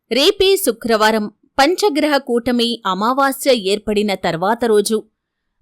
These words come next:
మీరు కనుక ఒక నిమ్మకాయని ఈ ప్రదేశంలో పడవేశారంటే, అరవై నిమిషాల్లో మీ దశ మారిపోతుంది, ఇంట్లో ధనవర్షం కురుస్తుంది,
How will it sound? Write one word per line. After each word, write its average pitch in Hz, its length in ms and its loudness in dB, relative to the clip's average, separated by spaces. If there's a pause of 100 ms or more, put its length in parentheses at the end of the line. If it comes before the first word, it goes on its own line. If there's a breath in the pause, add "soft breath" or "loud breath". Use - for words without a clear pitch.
మీరు 339 280 4
కనుక 294 540 2
ఒక 220 180 0
నిమ్మకాయని 262 880 0
ఈ 214 100 -4
ప్రదేశంలో 254 760 0
పడవేశారంటే, 214 1040 0 (420)
అరవై 339 360 4
నిమిషాల్లో 226 800 2
మీ 185 160 -4
దశ 175 300 -4
మారిపోతుంది, 226 920 0 (360)
ఇంట్లో 330 380 2
ధనవర్షం 202 640 -4
కురుస్తుంది, 202 720 -4